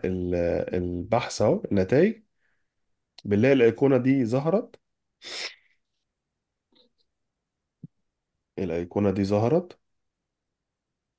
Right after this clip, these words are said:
بنضغط عليها كده بنلاقيها هي درافت اتنين. بتضغطي كده،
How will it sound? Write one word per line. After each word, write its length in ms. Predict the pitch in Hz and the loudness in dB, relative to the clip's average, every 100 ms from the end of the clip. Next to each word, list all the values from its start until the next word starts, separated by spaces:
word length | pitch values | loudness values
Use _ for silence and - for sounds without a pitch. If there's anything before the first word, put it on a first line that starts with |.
| _ _ _ _ _ _ _ _ _ _ _ _ _ - _ _ _ _ _ _ _ - | _ _ _ _ _ _ _ _ _ _ _ _ _ -20 _ _ _ _ _ _ _ -12
بنضغط 560 | 95 101 110 113 104 | -2 2 2 2 0
عليها 260 | 92 107 113 | 0 2 0
كده 300 | 107 120 170 | 0 2 2
بنلاقيها 600 | 156 107 104 95 95 104 | 0 -2 0 0 2 0
هي 120 | 98 90 | -2 -2
درافت 340 | 92 101 - | 0 -2 -4
اتنين. 400 | 92 101 127 147 | -6 0 0 0
بتضغطي 500 | 104 101 101 117 117 | -4 -6 -2 0 0
كده، 360 | 110 156 180 | 2 2 2